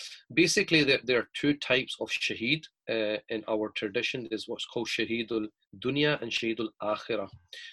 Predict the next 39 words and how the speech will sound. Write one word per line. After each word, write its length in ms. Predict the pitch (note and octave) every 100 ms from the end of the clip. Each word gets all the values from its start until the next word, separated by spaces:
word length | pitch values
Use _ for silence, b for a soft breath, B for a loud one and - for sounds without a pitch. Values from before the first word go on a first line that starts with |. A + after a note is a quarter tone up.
| -
Shaheedul 400 | - D3 F3 C3+
dunya 400 | D3+ D3+ D3+ C#3
is 120 | A#2
basically 840 | A2+ B2+ - B2+ - A#2+ A#2 A2+ _ _ _ _ _ _ _ - A2
those 240 | B2 A#2
who 120 | -
died 340 | G#2+ A2+ A2+ G#2+ -
on 160 | G#2
the 80 | G2
battlefield. 680 | G#2+ A2+ - - - A#2 C3 - B B B _ -
Um, 480 | A2 G#2+ G#2 G2 G2+
they're, 400 | A2+ A2+ A2+ G#2+ - G#2 - G#2+
they're, 140 | A2 G#2+ -
they're 300 | A2 G#2+ G2 _ -
buried 280 | A2 A2+ A2
the 80 | A2
way 120 | G#2+
they 120 | G#2
are. 200 | G2+ G#2
They're 140 | G2+ G#2
not 240 | G#2+ G#2
given, 260 | G#2+ G2+ G2+
like, 220 | - G#2
a 60 | G2+
ghusl, 420 | G2+ F#2+ - F#2+
they're 80 | G2+
not, 160 | G#2 - -
uh, 180 | - - G2
given 180 | G2 -
a 40 |
shroud. 320 | - - G2+ G2+ _ B B B B B -
Um, 540 | G#2+ G#2 G2+ G2 G2 _ -
and 180 | G#2 G2+
they're 80 | G#2 -
prayed 200 | A2+ A2+
over, 220 | G#2+ G#2
and 220 | G#2 G2
the, 140 | G2+
the, 80 | -